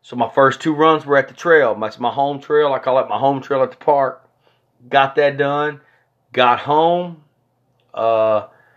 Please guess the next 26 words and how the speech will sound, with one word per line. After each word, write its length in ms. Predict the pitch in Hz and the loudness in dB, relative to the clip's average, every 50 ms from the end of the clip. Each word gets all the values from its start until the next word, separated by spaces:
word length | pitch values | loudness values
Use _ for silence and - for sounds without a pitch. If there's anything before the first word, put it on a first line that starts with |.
| _ _ _ _ _ _ _ _ _ _ _ _ _ _ _ _ _ _ _ _ _ _ _ _ _ _ _ _ _ _ - | _ _ _ _ _ _ _ _ _ _ _ _ _ _ _ _ _ _ _ _ _ _ _ _ _ _ _ _ _ _ -2
just 280 | 135 135 - - - | -2 0 0 -2 -8
knew 280 | 160 151 156 175 185 180 | -2 4 6 6 6 6
that 140 | 156 147 156 | 4 4 4
I 120 | 156 151 139 | 4 4 4
had 280 | 147 151 147 143 135 | 4 2 2 2 2
to, 180 | 127 127 113 - _ | -2 -6 -8 -8 _
look, 300 | - 135 123 120 117 - | -4 -2 -2 -2 -2 -2
I 80 | - 127 | -4 -2
have 220 | 147 156 151 127 | 0 0 0 -2
a 40 | 113 | -4
treadmill, 480 | 110 - 160 160 156 151 156 160 156 147 | -6 0 4 4 4 4 2 0 0 0
older 320 | 123 135 151 156 151 151 | 2 2 2 0 0 -4
treadmill. 540 | 147 - - 156 151 151 156 156 156 151 143 | -8 -4 -2 0 0 0 -2 -2 -2 -2 -2
I 80 | 135 127 | -2 -4
had 240 | 127 131 123 107 | -4 -6 -8 -6
took 160 | - 135 123 120 | -8 -10 -10 -10
it 140 | 120 120 | -12 -12
to 180 | - - 117 110 | -8 -4 -4 -4
an, 160 | 110 107 104 - | -4 -6 -10 -6
another, 300 | 117 120 123 117 113 110 - - - | -4 -2 0 0 -2 -4 -6 -8 -8
uh, 200 | 104 101 101 - - - _ _ _ | -6 -6 -6 -8 -12 -18 _ _ _
friend 340 | _ _ - - 147 139 135 | _ _ -2 0 0 2 0
and 80 | 123 - | -2 -2
family 280 | - 143 147 151 151 | -2 0 0 0 0
member's 300 | 151 151 147 147 156 139 | 0 -2 -2 -4 -4 -2
house. 540 | 147 156 156 160 156 156 156 151 143 - - | 2 2 4 4 4 2 0 -2 -4 -8 -8